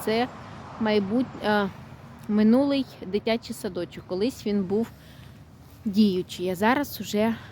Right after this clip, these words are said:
розсипаний. Ось так ми, як равлики, повземо додому.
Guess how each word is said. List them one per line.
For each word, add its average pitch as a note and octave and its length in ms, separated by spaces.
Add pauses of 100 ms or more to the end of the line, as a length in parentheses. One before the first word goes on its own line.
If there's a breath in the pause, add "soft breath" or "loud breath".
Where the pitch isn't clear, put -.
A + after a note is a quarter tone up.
(120)
розсипаний. F#3 840 (720)
Ось A3 120
так E4 300
ми, C4+ 120
як B3+ 240
равлики, C4 480
повземо A3 520
додому. F#3 500